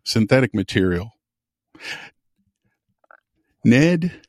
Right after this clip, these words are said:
Tony, and Gerald, as usual, are dressed as Basques. In orientation, they learned a limited amount of actual Basque so that they can lapse into it whenever guests are within earshot.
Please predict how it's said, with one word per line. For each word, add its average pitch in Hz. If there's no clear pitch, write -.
Tony, 165
and 123
Gerald, 151
as 120
usual, 160
are 107
dressed 120
as 98
Basques. 117
In 135
orientation, 165
they 127
learned 131
a 107
limited 175
amount 110
of 104
actual 202
Basque -
so -
that 127
they 139
can 131
lapse 139
into 127
it 92
whenever 113
guests 113
are 104
within 101
earshot. 113